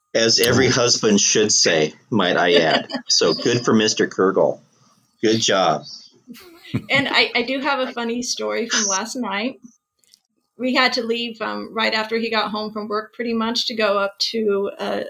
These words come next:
Speaker 2: a school meeting, a, a parent meeting. And so then when we got home, I right away got on my computer and, and I was looking through all of my, um, notifications and replying to people in the subscriber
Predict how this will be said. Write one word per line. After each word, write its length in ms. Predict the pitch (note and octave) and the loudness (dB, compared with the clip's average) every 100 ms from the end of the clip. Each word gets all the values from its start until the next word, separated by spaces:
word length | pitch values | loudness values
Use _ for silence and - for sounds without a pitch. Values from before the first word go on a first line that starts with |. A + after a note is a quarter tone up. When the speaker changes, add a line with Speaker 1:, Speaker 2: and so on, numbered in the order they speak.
| - | -2
Speaker 2:
a 140 | G3+ | 0
school 400 | - - A#3+ A3+ | 0 2 2 4
meeting, 320 | G3+ F#3+ G3 F#3+ | 2 -4 -6 -6
a, 120 | - | -6
a 80 | F#3 | -8
parent 320 | G#3+ G3 - | -6 -6 -6
meeting. 360 | F#3+ F#3 G3 A3 _ _ - - - _ _ | -10 -10 -12 -12 _ _ -20 -18 -20 _ _
And 380 | B3 A#3 G#3+ A3 | 0 2 0 0
so 120 | B3 | 0
then 200 | A#3 A3+ | 0 0
when 120 | A3+ | -2
we 100 | A3 | -2
got 200 | G#3+ G3 | -2 -4
home, 640 | - D#4 D#4+ A#3+ G#3+ G#3+ A#3 | -4 -2 0 0 -2 -6 -2
I 100 | A#3 | 2
right 200 | A3+ A3 | 2 2
away 260 | A3 A3 G#3+ | 0 -2 -2
got 200 | G#3+ G#3+ | -2 -2
on 160 | G#3 | -4
my 100 | G#3+ | -6
computer 640 | A3 B3 A#3+ A#3 G#3+ G#3+ G#3+ | -4 -6 -4 -4 -2 -2 -2
and, 320 | A3 G#3+ G#3 _ _ _ A3 | -4 -6 -10 _ _ _ 0
and 360 | A3 G#3 G#3 - | 2 2 -2 0
I 160 | G#3 | 0
was 200 | G#3 G#3+ | 2 2
looking 280 | A3 A3 A3 | 0 0 -2
through 140 | A3 G#3+ | 2 4
all 240 | G#3+ G#3 | 4 0
of 100 | G3+ | -4
my, 380 | G3+ G#3 G#3 F#3 _ | -6 -6 -6 -10 _
um, 340 | F3+ - - G3 _ - | -10 -8 -8 -16 _ 0
notifications 1000 | B3+ A#3+ A3 - G#3 G3+ A3 G#3+ G#3+ A3 | 0 2 -2 -2 0 0 -2 -4 -6 -4
and 180 | A3 G#3+ | -2 0
replying 600 | A#3 A3+ A3 G#3 G3+ G#3 | -2 0 -2 -2 -6 -12
to 40 | |
people 380 | - A3 G#3 G3+ | -12 -12 -10 -8
in 140 | G3 | -10
the 80 | F#3+ | -10
subscriber 580 | - G3+ - G3 G3 | -10 -10 -10 -8 -8